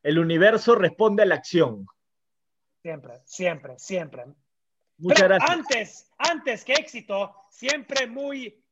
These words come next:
Speaker 2: eh, failures and everything. That's part of it. That's part of it. Without it, you can't have success. And it's
Speaker 1: Sí.
Speaker 2: like, you will always get tested with, with a lot of setbacks in the beginning to see if you deserve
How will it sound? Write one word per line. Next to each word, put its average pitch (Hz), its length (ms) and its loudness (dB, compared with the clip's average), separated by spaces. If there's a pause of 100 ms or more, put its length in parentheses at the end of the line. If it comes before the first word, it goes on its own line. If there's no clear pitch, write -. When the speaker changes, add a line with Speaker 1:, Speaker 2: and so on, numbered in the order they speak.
(240)
Speaker 2:
eh, 202 800 -10 (1120)
failures 240 760 -12
and 208 80 -18
everything. 220 360 -16
That's 247 220 -18 (120)
part 220 260 -8
of 147 120 -14
it. 131 120 -20 (200)
That's 220 240 -20 (140)
part 196 220 -10
of 147 80 -20
it. 143 120 -20
Without 247 320 -8
it, 262 180 -12
you 196 120 -20
can't 196 180 -18
have 185 120 -20
success. - 500 -20 (500)
And 226 120 -6
it's 151 120 -8
Speaker 1:
Sí. - 20 -4
Speaker 2:
like, 254 180 -2 (180)
you 240 120 -10
will 269 100 -8
always 294 380 -2
get 277 260 -8
tested 175 560 -10 (360)
with, 214 160 -18 (160)
with 220 180 -14
a 220 60 -8
lot 247 120 -10
of 220 100 -16
setbacks 269 720 -10
in 214 100 -20
the 202 80 -18
beginning 185 600 -12 (220)
to 202 80 -20
see 262 420 -12
if 180 100 -20
you 214 80 -14
deserve 202 640 -4